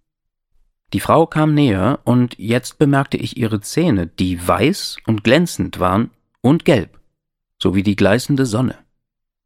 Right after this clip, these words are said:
Ich streckte ihr meine Hand entgegen, und da standen wir nun,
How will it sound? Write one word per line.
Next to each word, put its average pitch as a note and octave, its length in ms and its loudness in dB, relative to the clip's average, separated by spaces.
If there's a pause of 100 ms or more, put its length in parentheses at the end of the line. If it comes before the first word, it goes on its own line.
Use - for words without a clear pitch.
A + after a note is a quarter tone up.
(720)
Ich C#3 140 0
streckte E3+ 300 0
ihr C3+ 100 2
meine B2+ 300 2
Hand A#2 200 0
entgegen, C#3+ 540 0
und A#2+ 400 -2
da C3+ 160 2
standen B2+ 400 -2
wir F#2 160 0
nun, G2 300 0